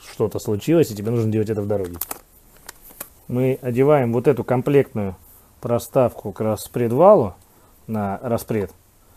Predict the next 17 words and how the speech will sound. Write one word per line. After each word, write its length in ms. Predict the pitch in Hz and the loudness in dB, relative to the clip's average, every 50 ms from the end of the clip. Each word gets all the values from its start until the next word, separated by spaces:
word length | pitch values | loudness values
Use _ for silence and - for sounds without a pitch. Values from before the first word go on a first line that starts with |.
| _ _ - - | _ _ -18 -10
Смазываем 360 | - 127 120 113 107 104 101 98 | -6 -4 -4 -2 -2 -4 -4 -6
все 140 | - 127 | -6 -6
маслом. 340 | 120 120 110 98 - 110 110 | -4 -4 -4 -4 -4 -4 -2
И 240 | 131 156 156 156 156 | 0 0 0 0 -2
посмотрите, 680 | 143 - 135 - 147 147 165 196 196 185 - 131 113 117 | -2 -4 -4 0 2 4 6 6 6 6 4 0 -2 -2
насколько 600 | 120 123 123 - - - 175 185 180 156 - 127 | -2 -4 -4 -4 -2 0 2 2 2 2 2 0
здесь 440 | 110 110 117 139 156 160 - - - _ _ _ _ _ _ _ _ _ _ _ | 0 2 2 2 2 2 0 -4 -10 _ _ _ _ _ _ _ _ _ _ _
мало 600 | 135 127 139 147 151 151 143 135 123 120 113 104 - _ _ _ | 0 2 4 6 6 6 6 4 4 2 0 -4 -8 _ _ _
посадки, 540 | - 131 120 - - 143 139 131 107 - - | -2 -2 -2 2 4 4 4 4 2 0 -4
насколько 400 | 101 101 101 - - 147 131 135 | -6 -6 -4 -2 -2 0 0 0
здесь 240 | 117 107 127 127 - | 0 2 0 0 0
мало 320 | 131 131 131 127 123 117 | 0 2 2 2 2 0
теста, 460 | 113 - - 151 185 185 - - 120 98 | -2 -2 0 0 0 0 0 -4 -8 -6
при 100 | 107 110 | -4 -4
учете 340 | 107 101 - 139 123 127 | -4 -2 -2 -2 -4 -4
того, 400 | 117 - 131 127 120 120 135 139 | -6 -4 -2 0 2 2 2 2
что, 340 | 127 - - 120 117 117 107 | 0 0 -2 -2 -2 -2 -2